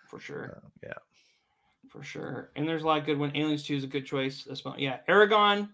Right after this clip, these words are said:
Speaker 1: I see that book. World of Warcraft in the chat. Stranger Things. Um, my bonus one is the anime Goblin Slayer or manga, <laughs> if you wanna read that, 'cause it's just about a guy who likes to, he likes X P. He's an X P player. He
Speaker 2: He's an
Speaker 1: loves
Speaker 2: X P
Speaker 1: goblins.
Speaker 2: junkie?
Speaker 1: He's an X P junkie.
Speaker 2: That's all he's there for.
Speaker 1: So Bronson, All Father Games,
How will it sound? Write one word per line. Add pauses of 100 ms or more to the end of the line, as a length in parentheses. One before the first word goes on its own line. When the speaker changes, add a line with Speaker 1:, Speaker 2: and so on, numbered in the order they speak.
(120)
Speaker 1:
I
see
that
book.
World
of
Warcraft
in
the
chat.
Stranger
Things. (420)
Um,
my
bonus
one
is
the
anime
Goblin
Slayer
or
manga,
<laughs>
if
you
wanna
read
that,
'cause
it's
just
about
a
guy
who
likes
to, (280)
he
likes
X
P. (160)
He's
an
X
P
player.
He
Speaker 2:
He's
an
Speaker 1:
loves
Speaker 2:
X
P
Speaker 1:
goblins.
Speaker 2:
junkie? (120)
Speaker 1:
He's
an
X
P
junkie.
Speaker 2:
That's
all
he's
there
for. (320)
Speaker 1:
So
Bronson,
All
Father
Games,